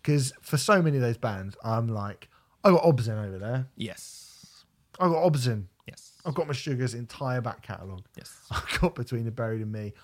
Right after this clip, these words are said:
Speaker 1: I've got a bunch of stuff," right? "I don't need you.
Speaker 2: Yeah.
Speaker 1: I absolutely don't need you." So I was not excited about Car Bomb's record at all, to be perfectly blunt about it. Um, you were like, "Well, wow, new Car Bomb." And I was like, "Oh, well, you, we will review it."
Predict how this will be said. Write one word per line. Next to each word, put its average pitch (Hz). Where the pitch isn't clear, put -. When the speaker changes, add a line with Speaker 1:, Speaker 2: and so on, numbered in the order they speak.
Speaker 1:
I've 240
got 202
a 143
bunch 135
of 107
stuff," 98
right? 110
"I -
don't 107
need 95
you. 90
Speaker 2:
Yeah. -
Speaker 1:
I -
absolutely 101
don't 90
need 90
you." 85
So 135
I 147
was 143
not 139
excited 101
about 87
Car 98
Bomb's 92
record 95
at -
all, 98
to -
be 107
perfectly -
blunt 95
about 80
it. -
Um, 123
you 120
were 104
like, 92
"Well, 98
wow, 101
new 107
Car 107
Bomb." 90
And 117
I 120
was 120
like, 104
"Oh, 156
well, 147
you, 147
we 143
will 135
review 117
it." 95